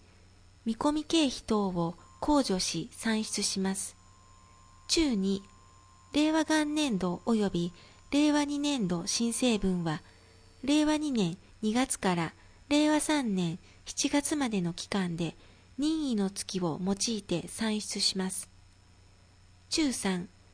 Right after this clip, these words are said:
令和三年度申請分は、令和二年二月以降の任意の月を用いて算出します。中四、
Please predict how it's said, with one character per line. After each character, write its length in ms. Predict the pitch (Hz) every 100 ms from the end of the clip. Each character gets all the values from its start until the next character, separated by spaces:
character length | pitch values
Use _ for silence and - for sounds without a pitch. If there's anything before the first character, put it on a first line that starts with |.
| - - -
令 200 | 294 320
和 100 | 320
三 320 | 311 311 302
年 180 | 311 285
度 100 | 196
申 280 | - 233 240
請 240 | 254 233
分 260 | 208 180 170
は、 200 | 165 156 - - - - - 277
令 220 | 302 302
和 120 | 302
二 160 | 294 247
年 240 | 180 175 - - -
二 120 | 220
月 260 | 254 269 320
以 120 | 320
降 260 | - 226 180
の 140 | 170
任 340 | 196 277 277
意 60 | 220
の 140 | 185
月 280 | 175 - - 185
を 80 | 180
用 320 | 185 - 202
い 60 | 180
て 260 | - 170 - -
算 320 | - - 208 208
出 200 | - 190
し 160 | -
ま 160 | 175 180
す。 180 | - - - - - - - - - - - - - - - - - - - - -
中 240 | 311 277
四、 320 | 202 202 165